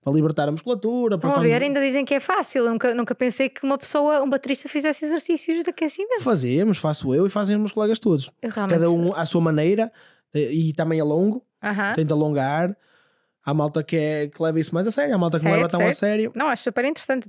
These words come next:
Speaker 2: atenção.
Speaker 1: uma coisa que eu tenho que fazer sempre antes é ir à casa de banho.
Speaker 2: <laughs>
Speaker 1: E isto é importante porquê? Porque na estrada, na estrada
Speaker 2: Tô, tô curiosa agora.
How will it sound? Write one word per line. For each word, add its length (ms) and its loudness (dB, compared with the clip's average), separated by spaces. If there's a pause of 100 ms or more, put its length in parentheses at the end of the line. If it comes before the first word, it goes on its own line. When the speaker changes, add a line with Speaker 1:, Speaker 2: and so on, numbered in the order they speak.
Speaker 2:
atenção. 160 4
Speaker 1:
uma 100 4
coisa 180 0
que 80 -6
eu 60 -6
tenho 140 -6
que 60 -14
fazer 200 0
sempre 720 -4 (440)
antes 340 -6 (140)
é 300 0
ir 80 0
à 60 -2
casa 180 -6
de 60 -8
banho. 120 -20 (200)
Speaker 2:
<laughs> 1160 -6
Speaker 1:
E 120 6
isto 160 4 (240)
é 140 0
importante 460 0
porquê? 400 0 (140)
Porque 540 0 (120)
na 160 -4
estrada, 540 0 (2250)
na 100 2
estrada 680 0 (320)
Speaker 2:
Tô, 140 -4
tô 220 -6
curiosa 520 -4
agora. 400 -2